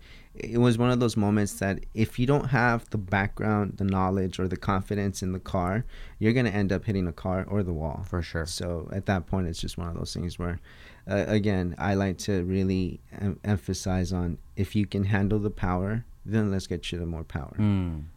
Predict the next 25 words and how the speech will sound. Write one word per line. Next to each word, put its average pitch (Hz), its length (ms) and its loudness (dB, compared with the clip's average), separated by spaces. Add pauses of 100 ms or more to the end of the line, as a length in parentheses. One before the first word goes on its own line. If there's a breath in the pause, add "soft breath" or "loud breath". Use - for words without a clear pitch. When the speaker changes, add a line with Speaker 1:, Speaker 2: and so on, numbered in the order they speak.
(120)
Speaker 1:
And, 98 280 0
and, 117 220 2
and 135 200 4
that, 135 220 4
that 131 140 4
for 139 120 -2
me, 127 100 2
it 123 80 4
feels 120 280 2
a 113 40 0
little 110 140 6
bit - 160 -4
more 101 180 4
responsible. 104 840 -2
Speaker 2:
Yeah. 82 300 2 (220)
Speaker 1:
Because, 110 800 0
you 113 160 0
know, 104 100 2
everyone, 113 320 4
anyone 127 340 8
can 98 120 0
go 90 140 2
fast. - 560 -6 (520 soft breath)
It's 101 160 2
just 104 260 2